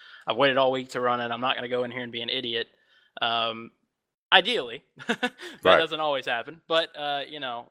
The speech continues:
Speaker 1: so I, yeah, I would definitely recommend still running it. I think it's great.
Speaker 2: Yeah, I mean, I'm running N I S fixed tonight, the six hundred. It's full distance, so it's gonna be, uh, four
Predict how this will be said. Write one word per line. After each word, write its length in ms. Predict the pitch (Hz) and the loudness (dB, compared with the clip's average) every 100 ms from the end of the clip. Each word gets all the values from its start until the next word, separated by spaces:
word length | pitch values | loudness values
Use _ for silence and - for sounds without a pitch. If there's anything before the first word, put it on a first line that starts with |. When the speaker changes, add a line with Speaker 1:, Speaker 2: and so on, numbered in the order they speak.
| _ | _
Speaker 1:
so 340 | - 135 123 | -14 -10 -10
I, 280 | - - 202 | -12 -6 -4
yeah, 280 | 214 190 127 | -2 -4 -8
I 80 | 135 | -8
would 140 | 131 | -10
definitely 320 | 135 - 120 | -12 -14 -16
recommend 380 | 110 - 120 120 | -20 -20 -20 -20
still 180 | - - | -20 -18
running 280 | 113 117 113 | -18 -20 -18
it. 60 | |
I 120 | 113 123 | -16 -16
think 160 | 120 | -16
it's 100 | 113 | -18
great. 240 | - 110 113 _ _ _ _ _ _ _ - | -12 -10 -10 _ _ _ _ _ _ _ -10
Speaker 2:
Yeah, 340 | - 82 85 78 | -2 4 4 4
I 80 | 92 | 2
mean, 160 | 95 | 4
I'm 160 | 95 101 | 4 4
running 300 | 98 95 80 | 4 2 0
N 100 | 92 | 0
I 140 | 87 | 2
S 200 | 85 80 | 2 0
fixed 360 | - 90 82 - | -2 -4 -2 -6
tonight, 380 | 87 78 78 - | -4 -2 -2 -4
the 200 | 78 78 | -4 -4
six 340 | - 87 - | -2 -2 -2
hundred. 380 | - 90 80 82 - | 0 2 2 -2 -6
It's 200 | 76 78 - | -10 -10 -6
full 240 | 82 82 | -4 -2
distance, 580 | 85 82 - 76 71 - | 0 -2 -2 -6 -8 -8
so 340 | - 76 71 | -2 0 0
it's 160 | 67 - | -2 -4
gonna 220 | 80 76 | -2 -2
be, 320 | 73 76 76 | -2 0 2
uh, 140 | 73 73 | 2 2
four 520 | - 78 82 82 | 2 2 4 2